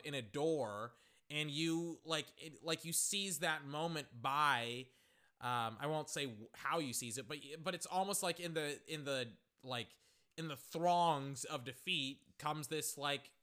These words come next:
legend, this fable that you are, and that the people trust and admire and love, and they, they, like, even i-, people that weren't, like, super high on the clans and stuff like that of Tsushima, of these, like, uh,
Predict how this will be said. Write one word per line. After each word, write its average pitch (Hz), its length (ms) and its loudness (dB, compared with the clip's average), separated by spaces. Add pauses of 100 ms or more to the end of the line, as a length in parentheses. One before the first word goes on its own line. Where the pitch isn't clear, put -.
(180)
legend, 139 680 0
this 127 160 -2
fable 143 560 -2
that 123 160 -4
you 120 220 -6
are, 123 440 0 (340)
and 135 120 -8
that 139 100 -4
the 131 60 -8
people 151 340 -2
trust 147 540 0
and 143 120 -2
admire 139 580 0
and 127 180 -4
love, 131 340 2
and 123 160 -6
they, 131 320 0
they, 139 220 -2 (220)
like, 160 200 0
even 226 300 0
i-, 170 280 -8
people 160 580 0 (360)
that 175 240 4 (100)
weren't, 165 380 2 (340)
like, 151 220 0
super 170 380 0
high 156 280 2
on 156 200 0
the 135 300 0
clans 110 720 -2
and 117 120 -10
stuff 117 240 -6
like 104 240 -6
that 113 260 -4
of 135 160 -2
Tsushima, 143 520 -4 (500)
of 127 160 -4
these, 139 220 -2
like, 135 280 0
uh, 151 100 0